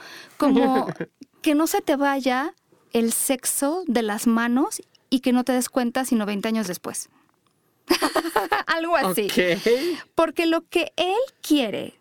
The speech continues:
Speaker 1: es que ustedes aprendan a determinar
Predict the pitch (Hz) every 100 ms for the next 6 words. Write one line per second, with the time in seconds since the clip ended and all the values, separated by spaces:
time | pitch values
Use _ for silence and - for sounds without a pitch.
0 | - 254 - - 277 - - 269 202 -
1 | - - - 220 - - 302 302 302 294
2 | 247 208 - 220 214 214 220 208 185 -